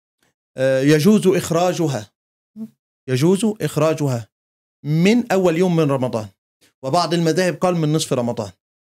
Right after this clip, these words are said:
Speaker 1: وبعض المذاهب يقولون في آخر أيام رمضان قبل يوم أو يومين من، آه، صلاة العيد. تمام؟
Speaker 2: تمام.
Speaker 1: طيب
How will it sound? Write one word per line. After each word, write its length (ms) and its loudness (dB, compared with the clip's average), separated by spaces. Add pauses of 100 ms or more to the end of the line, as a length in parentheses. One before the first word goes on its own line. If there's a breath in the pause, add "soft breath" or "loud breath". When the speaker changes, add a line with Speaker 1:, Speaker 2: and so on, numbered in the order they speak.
Speaker 1:
وبعض 300 0
المذاهب 760 0
يقولون 460 2
في 140 2
آخر 320 -2
أيام 360 0
رمضان 380 -4 (320)
قبل 200 -4
يوم 360 0
أو 180 0
يومين 560 2
من، 360 2 (120)
آه، 500 0
صلاة 360 -2
العيد. 340 -4 (460)
تمام؟ 460 -4
Speaker 2:
تمام. 240 -10 (160)
Speaker 1:
طيب 360 0